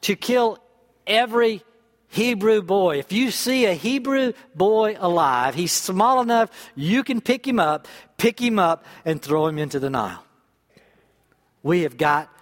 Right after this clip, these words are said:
to solve this problem. Now, you and I, twenty-first century believers, we can cheat.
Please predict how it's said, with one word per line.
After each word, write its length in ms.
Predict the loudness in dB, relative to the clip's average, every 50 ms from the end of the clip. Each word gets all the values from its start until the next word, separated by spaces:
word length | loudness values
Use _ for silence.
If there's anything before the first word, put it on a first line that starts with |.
| _ _ -10
to 80 | -8 -6
solve 400 | -4 0 0 2 2 2 0 -4
this 180 | -8 -10 -12
problem. 400 | -6 -2 -2 -2 -2 -2 -6 -12 -16 _
Now, 320 | -4 -2 -2 -2 -2 -6 -10 _ _ _ _ _ _ _ _ _ _ _ _ -20 -20 _ -10
you 220 | -4 -2 -2 -2
and 100 | -2 -2
I, 280 | -2 -2 -2 -4 -4 -6 -10 -16 -20 -20 -20 -20 _ -6
twenty-first 500 | -2 -2 -2 -2 -2 -2 -2 -2 -2 -2
century 340 | -4 -4 -4 -2 -2 -2 -2
believers, 560 | 0 0 0 0 0 0 0 -2 -4 -4 -6 -14 -20 -8 _
we 140 | -2 -2 -2
can 160 | -2 -4 -6
cheat. 560 | -4 -4 -2 -2 -2 -2 -4 -10 -18 -20 -20